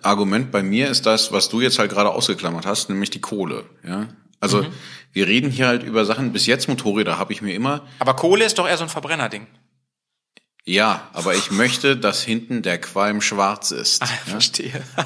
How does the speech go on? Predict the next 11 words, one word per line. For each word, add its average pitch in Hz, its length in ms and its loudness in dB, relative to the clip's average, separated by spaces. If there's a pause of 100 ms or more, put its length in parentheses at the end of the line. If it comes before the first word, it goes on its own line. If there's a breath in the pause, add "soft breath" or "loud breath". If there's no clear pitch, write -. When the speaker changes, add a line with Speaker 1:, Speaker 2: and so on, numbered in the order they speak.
(160)
Speaker 1:
Ich 131 60 -8
möchte 185 220 -2
mein 98 240 2
dampfbetriebene 120 1400 2
Enduro 104 480 -2
möchte 92 280 -6
ich 92 100 -8
weiter, 95 180 2 (200)
Speaker 2:
Ja. 87 60 -8
Speaker 1:
weiter 92 180 0
betreiben. - 260 -12